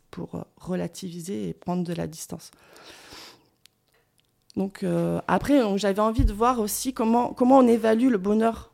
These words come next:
d'un point de vue sociétal. Euh, donc aujourd'hui, on a, euh, on a la mesure traditionnelle du bonheur, euh, de point de vue des libéraux, c'est le P I B. Mais ça suffit pas. Le P I B, c'est le produit intérieur brut, ça mesure, euh,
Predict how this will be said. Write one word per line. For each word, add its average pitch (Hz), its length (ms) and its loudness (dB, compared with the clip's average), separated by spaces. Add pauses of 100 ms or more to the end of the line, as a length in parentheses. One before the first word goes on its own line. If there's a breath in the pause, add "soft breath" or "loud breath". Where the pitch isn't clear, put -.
(160)
d'un 190 280 0
point 202 160 -2
de 202 60 -2
vue 202 120 -10
sociétal. 208 720 -4 (720 loud breath)
Euh, 175 800 0
donc 196 240 -4
aujourd'hui, 214 460 4
on 208 180 6
a, 226 340 4
euh, 180 320 2 (320 loud breath)
on 196 160 2
a 185 80 4
la 185 120 4
mesure 214 340 2
traditionnelle 196 680 -2
du 185 200 -2
bonheur, 202 500 0
euh, 170 200 -4
de 165 120 -8
point 180 220 -4
de 180 60 -2
vue 196 120 -2
des 180 140 -2
libéraux, 175 500 -2
c'est 214 240 -4
le 214 120 0
P 208 240 -4
I 208 40 0
B. 170 100 -4 (440)
Mais 180 180 0
ça 175 140 -4
suffit 185 320 -8
pas. - 140 -8
Le 175 100 -4
P 190 160 -6
I 196 60 -2
B, 202 160 -2
c'est 214 260 -4
le 202 80 -2
produit 185 300 -6
intérieur 165 400 -6
brut, 220 260 -6
ça 175 100 -6
mesure, 175 500 -4
euh, 160 80 -6